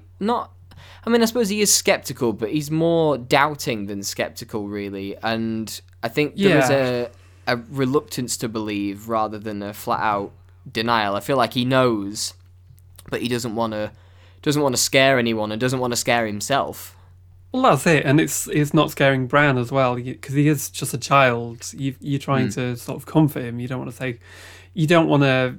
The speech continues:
Speaker 2: you know, make his mind wander even more. You want to sort of reassure him, and because he's, he's basically all that Bran has,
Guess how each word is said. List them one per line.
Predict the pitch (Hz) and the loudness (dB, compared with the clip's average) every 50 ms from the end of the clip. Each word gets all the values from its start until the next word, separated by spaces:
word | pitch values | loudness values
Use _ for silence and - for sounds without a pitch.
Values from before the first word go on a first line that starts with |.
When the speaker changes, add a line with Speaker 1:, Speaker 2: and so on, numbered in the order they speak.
| - - - - - - | -16 -20 -20 -20 -14 -12
Speaker 2:
you | 143 127 127 | -10 -8 -8
know, | 123 123 123 120 127 - - - | -8 -8 -8 -8 -10 -14 -16 -6
make | - 147 143 139 131 - | -2 0 0 0 0 -2
his | - 143 123 120 - - - - | -2 -4 -4 -4 -8 -16 -10 -6
mind | 143 131 127 123 123 127 127 120 | -2 0 0 0 2 0 -2 -2
wander | 123 123 120 123 123 123 123 120 123 123 | -4 -4 -2 0 0 0 0 -2 -2 -2
even | 127 127 123 127 127 120 | -4 -4 -4 -4 -6 -4
more. | 120 131 147 143 113 117 127 139 151 147 - - - | 2 4 4 4 4 2 -4 -4 -4 -6 -6 -10 -4
You | 147 143 131 | -4 -2 0
want | 139 135 135 135 - - | 0 -2 -4 -4 -8 -8
to | 139 131 127 131 - - - - - - - | -8 -8 -8 -8 -10 -14 -20 -20 -20 -20 -18
sort | - - 151 143 | -12 -8 -6 -2
of | 131 | 2
reassure | 143 143 143 139 - 165 151 190 170 131 | 2 2 2 2 2 2 4 4 4 2
him, | 123 120 117 120 | 0 -2 -4 -6
and | 120 117 120 120 120 - - - - - | -8 -8 -10 -12 -14 -18 -20 -20 -20 -18
because | - - 143 135 | -14 -8 -6 -4
he's, | 135 139 131 - - - - - - - - - - - - - - - | -4 -4 -6 -8 -12 -18 -20 -18 -16 -16 -16 -16 -16 -20 -20 -20 -12 0
he's | - 170 151 143 | 2 4 4 4
basically | 147 - 139 143 151 143 - 147 - - 143 135 131 | 2 2 2 4 4 2 0 -6 -8 -4 -2 0 0
all | 131 131 127 | 0 0 0
that | 127 131 139 139 - | -2 -4 -6 -8 -6
Bran | - 139 131 127 127 123 | 0 2 2 2 2 -2
has, | 120 - 151 151 139 123 117 113 113 - - - | -4 -4 0 0 0 0 0 -2 -4 -4 -6 -6